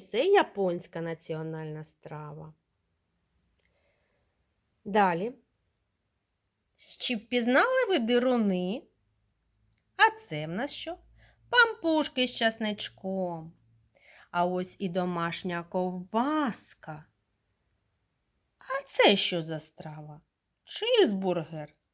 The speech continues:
Подивіться, дітки, яка страва зайва ось тут. Що тут є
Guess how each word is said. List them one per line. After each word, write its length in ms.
Подивіться, 680
дітки, 380
яка 520
страва 600
зайва 920
ось 340
тут. 460
Що 420
тут 320
є 420